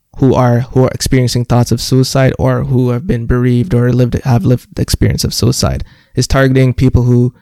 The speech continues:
don't have any of those, but to raise awareness of the issue so that they can kind of join the cause. So that is more of a,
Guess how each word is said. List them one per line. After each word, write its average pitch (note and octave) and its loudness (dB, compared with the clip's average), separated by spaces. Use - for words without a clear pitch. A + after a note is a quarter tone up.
don't D3+ 2
have C#3+ 2
any B2+ 4
of A#2+ 2
those, A#2+ 2
but - -8
to A#2+ 0
raise B2+ 2
awareness B2 2
of A#2+ -2
the - -4
issue A#2 -4
so A2 -2
that A#2+ 0
they A#2+ -4
can A#2 -2
kind A#2 0
of A#2 -4
join A#2 0
the A2 -6
cause. - -2
So B2 -2
that A#2+ 2
is B2+ 2
more B2+ 4
of A#2+ 2
a, B2 0